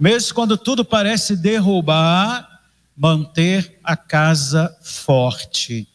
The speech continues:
porque as colunas são resistentes e a base, ela é sólida.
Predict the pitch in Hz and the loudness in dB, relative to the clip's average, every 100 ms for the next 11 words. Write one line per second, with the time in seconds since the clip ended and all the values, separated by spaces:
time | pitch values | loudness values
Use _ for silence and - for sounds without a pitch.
0 | _ _ _ _ _ 143 - 165 151 - | _ _ _ _ _ -2 0 0 0 0
1 | 170 151 156 214 226 196 - - 170 160 | 0 2 2 2 2 0 0 0 2 2
2 | 135 160 143 131 135 - - 170 208 214 | 2 2 2 0 -4 -4 0 2 2 0
3 | 220 226 - - - - 196 240 254 - | 0 0 -2 -6 -18 -2 2 2 0 -4
4 | - 175 143 156 175 190 170 165 165 165 | -2 0 0 0 0 0 0 2 4 4
5 | 165 160 170 190 175 - _ - - - | 4 4 4 2 -2 -14 _ -8 -6 0
6 | 165 156 151 151 147 143 135 127 120 113 | 2 4 2 2 2 0 0 -2 -4 -6